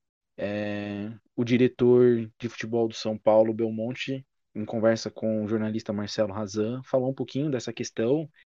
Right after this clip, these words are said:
de como tá sendo difícil o planejamento de treinos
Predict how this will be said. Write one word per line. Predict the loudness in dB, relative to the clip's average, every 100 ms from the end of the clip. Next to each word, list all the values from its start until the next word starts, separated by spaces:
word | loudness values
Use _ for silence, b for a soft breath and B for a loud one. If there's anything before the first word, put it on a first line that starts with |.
| b -14
de |
como | -6 -4 -2
tá |
sendo | -2 0
difícil | 0 -4 -4 -2 -2 0
o |
planejamento | 2 2 2 2 2 0 -2 -4 -4 -10 _ -16
de | -12 -12 -14 _ _ 0
treinos | 2 4 2 0 -4 -16